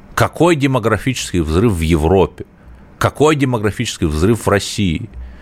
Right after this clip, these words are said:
Все старые страны, первого и даже в какой-то мере второго мира, там, Китай, везде население или стагнирует, или сокращается, или увеличивается только за счёт миграции. И эти люди нам рассказывают про угрозу демографического взрыва.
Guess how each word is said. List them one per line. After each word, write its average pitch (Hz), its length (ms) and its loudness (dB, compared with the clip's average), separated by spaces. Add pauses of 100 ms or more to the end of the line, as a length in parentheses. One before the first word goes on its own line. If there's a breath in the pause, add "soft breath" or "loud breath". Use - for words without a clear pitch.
(320 loud breath)
Все 123 320 4
старые 87 580 0
страны, 160 600 0 (500)
первого 101 420 2
и 87 60 0
даже 85 240 -2
в - 60 -16
какой-то 92 420 0
мере 78 220 2
второго 131 540 2
мира, 110 260 0
там, 80 240 -8
Китай, 143 580 0 (480 soft breath)
везде 92 340 2
население 107 600 2
или 82 80 0
стагнирует, 123 800 0
или 87 120 2
сокращается, 113 880 0
или 82 120 -2
увеличивается 90 640 -2
только 107 320 -2
за 85 80 -2
счёт - 240 -6
миграции. - 480 -4 (580 loud breath)
И 90 80 4
эти 85 160 -2
люди 139 220 4
нам 110 180 2
рассказывают 101 640 0
про 80 240 0
угрозу 85 420 0
демографического 80 800 -4
взрыва. - 300 -4